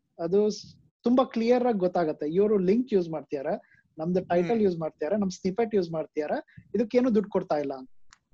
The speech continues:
Speaker 1: Google-ದು ಆರ್ಗ್ಯುಮೆಂಟ್ ಇದ್ದಿದ್ದು ನಾವೇನು ದುಡ್ಡು ಮಾಡ್ತಾ ಇಲ್ಲ ಇದ್ರಲ್ಲಿ ಅಂತ. Google News ಯಾವ ದೇಶದಲ್ಲೂನು, ಆ, ಏನು ಆಡ್ ತೋರ್ಸಲ್ಲ.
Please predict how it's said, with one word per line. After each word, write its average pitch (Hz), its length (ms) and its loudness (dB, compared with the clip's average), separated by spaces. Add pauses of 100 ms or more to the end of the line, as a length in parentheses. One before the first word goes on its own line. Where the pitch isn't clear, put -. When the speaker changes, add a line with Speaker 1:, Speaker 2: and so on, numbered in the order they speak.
(200)
Speaker 1:
Google-ದು 254 840 6 (320)
ಆರ್ಗ್ಯುಮೆಂಟ್ 202 440 2
ಇದ್ದಿದ್ದು 175 380 2
ನಾವೇನು 226 800 4
ದುಡ್ಡು 190 200 2
ಮಾಡ್ತಾ 185 380 2
ಇಲ್ಲ 160 160 -2
ಇದ್ರಲ್ಲಿ 139 380 -6
ಅಂತ. 120 180 -16 (280)
Google 240 420 4
News 240 380 0
ಯಾವ 180 200 2
ದೇಶದಲ್ಲೂನು, 202 680 0 (500)
ಆ, 160 220 2
ಏನು 190 260 2
ಆಡ್ 185 260 2
ತೋರ್ಸಲ್ಲ. 156 360 -2